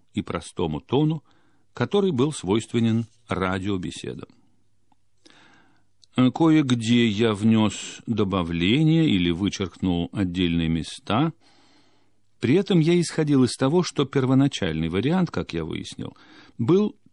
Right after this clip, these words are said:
превратно понят другими. Да и сам я, по-моему, стал лучше понимать предмет беседы теперь, чем понимал десять лет назад.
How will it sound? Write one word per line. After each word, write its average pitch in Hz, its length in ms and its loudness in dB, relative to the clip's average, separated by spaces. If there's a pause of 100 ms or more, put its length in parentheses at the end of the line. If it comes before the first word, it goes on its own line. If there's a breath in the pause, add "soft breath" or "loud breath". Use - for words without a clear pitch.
превратно 151 800 2
понят 151 520 2 (400)
другими. 107 580 -4 (1400)
Да 113 140 0
и 135 80 0
сам 190 280 -2
я, 95 120 2
по-моему, 98 580 2 (600 soft breath)
стал 110 380 0
лучше 117 400 0
понимать 104 720 0
предмет 104 440 0
беседы 123 480 -2
теперь, - 760 -8 (1200)
чем 135 220 2
понимал 120 460 2 (800 soft breath)
десять 110 480 -2
лет 87 220 -4
назад. 85 560 -6